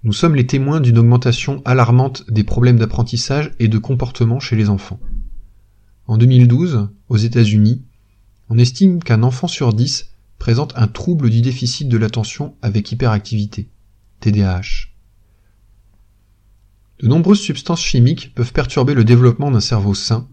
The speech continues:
certaines à de très faibles niveaux d'exposition. Les scientifiques s'accordent à dire qu'aucun niveau d'exposition au plomb n'est sans danger pour le développement du fœtus et du jeune enfant.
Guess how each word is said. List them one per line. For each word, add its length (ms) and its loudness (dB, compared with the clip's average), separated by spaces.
certaines 680 -2
à 80 2
de 120 0
très 260 -2
faibles 380 0
niveaux 240 2
d'exposition. 640 -4
Les 80 -4
scientifiques 460 -2
s'accordent 360 -2
à 80 4
dire 360 0
qu'aucun 320 0
niveau 260 0
d'exposition 640 -2
au 60 2
plomb 380 -6
n'est 120 -2
sans 240 -4
danger 320 2
pour 120 -4
le 100 2
développement 420 2
du 80 2
fœtus 600 -8
et 60 -4
du 140 -2
jeune 180 0
enfant. 320 -6